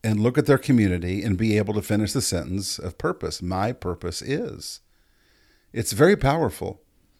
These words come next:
But honestly, the secret ingredient that, that is so critical that we, that we help people experience in the mastermind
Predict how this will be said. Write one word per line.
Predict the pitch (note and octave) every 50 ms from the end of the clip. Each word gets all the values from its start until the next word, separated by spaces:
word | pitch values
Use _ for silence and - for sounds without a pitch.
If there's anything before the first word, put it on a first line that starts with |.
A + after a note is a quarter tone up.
| _ _ _ _ _ _ _ _ _ _ _ _ -
But | - A2+
honestly, | A2+ A#2+ C3 C3+ B2 - - C3+ C3 C3 B2+ B2 A#2 - - _ _ _ _ _
the | A#2+ G#2+ A2+ G#2
secret | F2+ - - - D3 C#3+ - D3+ D3 -
ingredient | B2 A#2 A2 F#2 G2+ G#2+ G#2+ G#2+ G2+ G2 F#2 F#2 F2+ F2 - - _ _ _ _
that, | - E2+ F#2 F#2+ F#2+ F#2+ E2 - - _ _ _ _ _ _ _ _ _ _ _ _ _ _ _ _ _ _ - - _ _ _ _
that | - G2 A2+ G#2+
is | G2 F2 -
so | - - B2 B2
critical | - - - - B2 B2 A2+ - - G#2 F2+ E2+ F2 F2+ - - _ _ -
that | G2+ E2+ G2 -
we, | G#2 G2+ G2+ G2 -
that | - G2 G2 G2 F#2+ -
we | G2 G2 G2+ G2+ F#2+
help | D#2+ - A2+ A2+ A2 -
people | - - G2+ - G2 F#2 F2 D#2 -
experience | F#2+ F#2+ - - - G#2+ G#2 G2+ G2+ G2 F#2+ F2+ -
in | F#2 F2
the | F2
mastermind | F#2 F#2+ G2+ G2+ - - - F#2 F#2 F2 F2 F2 F2 F2 E2